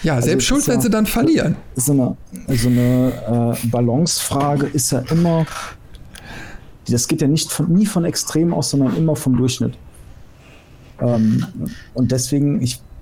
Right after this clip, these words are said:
Speaker 2: weiß, dass das bei Fortnite zum Beispiel so ist, ähm,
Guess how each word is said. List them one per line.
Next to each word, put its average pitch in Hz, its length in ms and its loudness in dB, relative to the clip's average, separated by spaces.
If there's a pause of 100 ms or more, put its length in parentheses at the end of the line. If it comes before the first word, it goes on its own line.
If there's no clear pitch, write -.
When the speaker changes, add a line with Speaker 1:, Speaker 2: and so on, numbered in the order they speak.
(140)
Speaker 2:
weiß, 120 600 0
dass 131 380 -2
das 123 180 -2
bei 117 120 0
Fortnite 156 460 -2
zum 147 300 0
Beispiel 135 440 0
so 131 180 2
ist, - 500 -4
ähm, 120 500 2